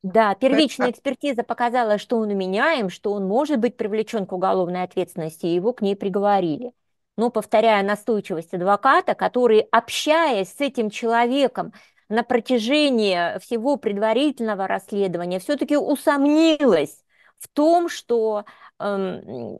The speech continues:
Speaker 1: ну, прямо скажем, в тот момент он, э, осознавал свои действия. У него действительно были некоторые, э, моменты, которые вызывали у неё определённые подозрения, э,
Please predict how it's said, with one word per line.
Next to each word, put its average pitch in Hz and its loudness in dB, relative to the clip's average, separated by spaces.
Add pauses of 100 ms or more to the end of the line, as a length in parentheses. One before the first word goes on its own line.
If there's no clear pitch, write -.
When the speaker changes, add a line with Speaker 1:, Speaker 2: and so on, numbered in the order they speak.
Speaker 1:
ну, 262 2
прямо 247 2
скажем, 226 0
в - -10
тот 240 -2
момент 226 -2
он, 214 -2 (100)
э, 180 -4
осознавал 208 0
свои 202 -4
действия. 175 -2
У 170 -6
него 196 -4
действительно 233 -2
были 233 0
некоторые, 220 0 (360)
э, 165 -6 (400)
моменты, 240 4
которые 233 4
вызывали 233 0
у 214 0
неё 240 0 (320)
определённые 233 -2 (140)
подозрения, 220 -2 (120)
э, - -12